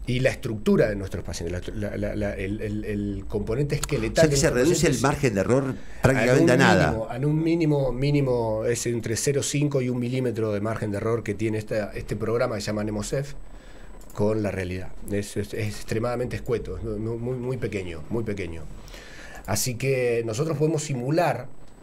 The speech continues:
Speaker 1: o copiar, en realidad, bien corregido, el, el movimiento de nuestros, de nuestros pacientes
Speaker 2: Ujú.
Speaker 1: a partir de un aparatito que nosotros le hacemos cuando se hace la tomografía, que se llama chip de posición de la mandíbula. Se va a tomar una, una,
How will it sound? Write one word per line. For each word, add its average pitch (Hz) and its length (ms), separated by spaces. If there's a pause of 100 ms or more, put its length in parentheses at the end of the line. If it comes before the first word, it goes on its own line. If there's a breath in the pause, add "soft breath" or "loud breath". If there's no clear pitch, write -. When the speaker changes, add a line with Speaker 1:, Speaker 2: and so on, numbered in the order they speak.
(220)
Speaker 1:
o 104 200
copiar, 165 540
en 113 80
realidad, 117 420
bien 107 500
corregido, 120 720
el, 104 600
el 101 220
movimiento 123 580
de 113 60
nuestros, 107 280 (160)
de 104 220
nuestros 101 280
pacientes 131 720 (120)
Speaker 2:
Ujú. 123 340 (300 loud breath)
Speaker 1:
a 104 120
partir 117 300
de 160 60
un 160 80
aparatito 123 500
que 104 80
nosotros 120 320
le 131 60
hacemos 151 260
cuando 110 180
se 110 120
hace 113 140
la 110 100
tomografía, 110 380
que 135 60
se - 60
llama 104 160
chip 147 320 (800)
de 101 160
posición 101 500
de 104 60
la 98 80
mandíbula. 98 580 (220 loud breath)
Se 107 180
va 120 80
a 110 60
tomar 120 180
una, 120 360
una, 107 760